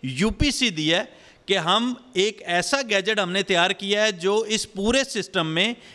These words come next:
एसी के ऊपर प्लग इन होगा और वहाँ पे अगर वापडा चला जाता है, लोड शेडिंग होती है, तो हमारा जो यूपीसी है वो ग्रिड बन जाएगा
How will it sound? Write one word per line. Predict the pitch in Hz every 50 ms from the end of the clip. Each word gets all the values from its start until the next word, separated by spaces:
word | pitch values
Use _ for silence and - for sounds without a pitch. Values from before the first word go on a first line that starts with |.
| - _ _
एसी | 196 202 214 208 - - 285 285
के | 240 240 233
ऊपर | 214 170 - 220
प्लग | - - 196 170 160 160
इन | 214 240
होगा | 262 247 233 240 247 262 151 - - - _ _ - - - - -
और | - 190 208 214
वहाँ | 190 180 180 175 190 240 277 269 -
पे | - 208 196 196 202 214
अगर | - 175 175 175 214 226
वापडा | 214 170 156 151 156 151 175 208
चला | 214 - 208 208 226 269
जाता | 262 233 208 170 139 - 156
है, | 147 147 147 151 156 156 156 127 143
लोड | 156 202 226
शेडिंग | 226 - 247 220 208 208 202
होती | 170 143 127 - 160
है, | 170 175 175
तो | 175 196
हमारा | 175 156 139 139 139 151 175 202
जो | 214 196 214
यूपीसी | 196 160 160 156 143 220 226 - - 214
है | 196 208
वो | 202 202 185
ग्रिड | 160 160 165 160
बन | 151 143 120 107
जाएगा | 110 113 107 -